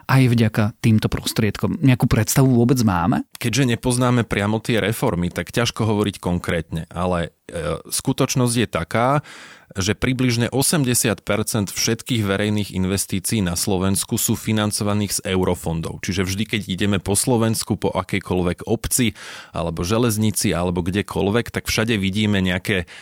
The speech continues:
Speaker 2: e, produkty alebo výsledky práce, ktoré sú financované z eurofondov. A, e, sedem a pol miliardový balík je obrovská injekcia. Čiže áno, ak sa tie peniaze naož-, naozaj využijú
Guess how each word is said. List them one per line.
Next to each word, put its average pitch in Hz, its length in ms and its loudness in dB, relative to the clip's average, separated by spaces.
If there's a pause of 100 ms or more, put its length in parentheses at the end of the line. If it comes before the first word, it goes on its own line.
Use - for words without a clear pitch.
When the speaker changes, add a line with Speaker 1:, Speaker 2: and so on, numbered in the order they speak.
(280)
Speaker 2:
e, 90 240 0
produkty 113 640 0
alebo 104 160 2
výsledky 101 560 -2
práce, 92 480 -2
ktoré 95 240 -2
sú - 160 -2
financované 98 640 2
z 82 240 -2
eurofondov. 120 640 2 (400)
A, 92 400 0
e, 92 240 -2
sedem 117 400 0
a - 20 0
pol 110 220 0
miliardový 104 560 0
balík 90 480 0
je 98 80 0
obrovská 107 560 0
injekcia. 87 640 0
Čiže 101 320 0
áno, 98 320 2
ak - 240 -2
sa - 80 0
tie 120 240 -2
peniaze 107 400 2
naož-, 98 320 2
naozaj 101 480 2
využijú 98 400 2